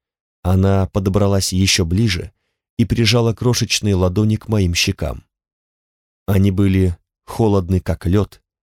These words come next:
и я понял, что и Клодия, и я не насытились кровью юноши. Она согрела настолько на время. «Ты привыкла к моей любви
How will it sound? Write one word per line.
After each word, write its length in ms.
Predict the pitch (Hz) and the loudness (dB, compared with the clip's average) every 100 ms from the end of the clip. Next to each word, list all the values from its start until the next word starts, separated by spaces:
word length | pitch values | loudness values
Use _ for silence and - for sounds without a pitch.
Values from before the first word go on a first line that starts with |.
| _ _ _ | _ _ _
и 80 | 104 | 2
я 180 | 104 104 | 2 0
понял, 400 | - 123 113 107 | 0 0 0 -2
что 220 | - 101 | -2 -2
и 100 | 90 | -2
Клодия, 540 | - 95 107 101 98 | -2 0 0 2 0
и 140 | 92 95 | 2 0
я 400 | 90 101 107 98 _ _ _ _ _ | 2 2 0 -4 _ _ _ _ _
не 220 | 90 110 | 2 2
насытились 720 | 127 127 - 113 117 113 113 | 2 0 0 -2 0 -2 -4
кровью 640 | - 101 95 90 95 90 - _ _ | -4 0 0 2 0 0 -4 _ _
юноши. 600 | 90 95 85 76 - - - _ _ _ _ _ _ _ _ _ _ _ | -2 0 0 -2 -6 -8 -18 _ _ _ _ _ _ _ _ _ _ _
Она 260 | 104 110 | 0 2
согрела 600 | 107 104 95 110 113 107 104 | 2 0 0 2 2 0 0
настолько 760 | 110 104 - - 120 107 - | 0 0 -2 -2 -2 -2 -2
на 140 | 98 95 | -2 0
время. 460 | 92 90 71 - _ _ _ _ _ _ _ _ _ _ _ _ _ | 0 0 -2 -12 _ _ _ _ _ _ _ _ _ _ _ _ _
«Ты 440 | 117 107 101 90 - _ _ _ _ | 2 4 4 0 -4 _ _ _ _
привыкла 600 | 113 113 117 113 - 87 | 2 2 2 0 -2 -6
к 100 | - | 0
моей 260 | 90 90 | 0 2
любви 480 | 87 82 85 107 98 | 0 0 0 0 0